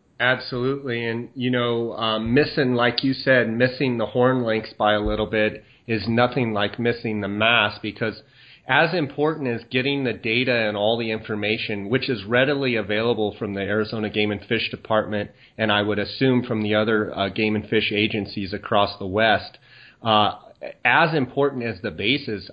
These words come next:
I try and get as much information as I can on all the rams. Usually I create an Excel spreadsheet,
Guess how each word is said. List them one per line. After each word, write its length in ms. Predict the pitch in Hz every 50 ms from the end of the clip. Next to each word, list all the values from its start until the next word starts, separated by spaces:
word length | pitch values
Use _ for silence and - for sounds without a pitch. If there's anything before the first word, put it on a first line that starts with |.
| - -
I 140 | 101 120 147
try 300 | - - - 147 135 120
and 120 | 113 101
get 160 | 92 113 110
as 160 | 107 98 -
much 300 | 110 104 117 131 131 -
information 760 | 139 123 120 - - 113 107 104 104 110 107 - - 117 104
as 220 | 101 101 98 95 107
I 180 | 98 101 104
can 580 | 104 - - - 123 117 113 110 101 95 98 95 - _ _ _ _ _ -
on 180 | 113 110 107 104
all 300 | - 104 104 113 120 123
the 120 | 117 113
rams. 500 | 98 107 107 104 104 104 107 107 104 107
Usually 340 | 117 120 120 - 135 120 110
I 120 | 104 107 107
create 380 | 107 - - 123 113 110 107
an 120 | 107 101 101
Excel 400 | 98 101 - - - 117 113 113
spreadsheet, 720 | - - - - 110 107 104 - - 117 107 107 107